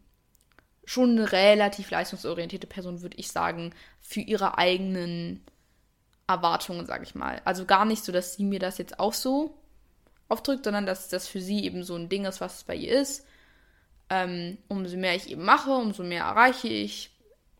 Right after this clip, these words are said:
et cetera, ne? Und das funktioniert für sie relativ basic, hat für sie immer so gut funktioniert. Und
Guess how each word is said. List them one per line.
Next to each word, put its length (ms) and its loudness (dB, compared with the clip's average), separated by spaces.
et 140 -4
cetera, 340 -8
ne? 220 -4
Und 140 -6
das 100 2
funktioniert 400 -2
für 80 -6
sie 120 -2
relativ 360 0
basic, 400 -2
hat 100 -4
für 120 -12
sie 120 -8
immer 200 -6
so 140 -8
gut 180 -10
funktioniert. 560 -4
Und 500 -2